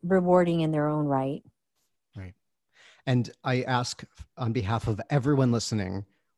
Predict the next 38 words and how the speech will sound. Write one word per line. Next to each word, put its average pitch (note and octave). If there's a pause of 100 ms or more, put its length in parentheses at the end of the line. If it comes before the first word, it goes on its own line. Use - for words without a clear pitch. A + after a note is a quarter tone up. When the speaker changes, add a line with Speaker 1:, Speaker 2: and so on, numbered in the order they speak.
Speaker 2:
what C3
do D#3+
we D3
have B2
to -
do A#2
to G#2
get G#2+
you A2
back G2+
on G#2
Broadway? F#2 (500)
Speaker 1:
<laughs> A4
Speaker 2:
Please. B2 (320)
Speaker 1:
<laughs> C5 (1000)
Oh G#4
my C#4
gosh. B3
You C#4+
know, D#4+
it's, C4+ (120)
it's B3
a C#4
crazy C#4+
thing A#3+
because A3 (500)
when A#3
I, C#4+
when B3
we D4+
left C4
New A3
York, F#3 (220)
um, F3 (380)
from F3+
Crazy D#3+
for -
You D3+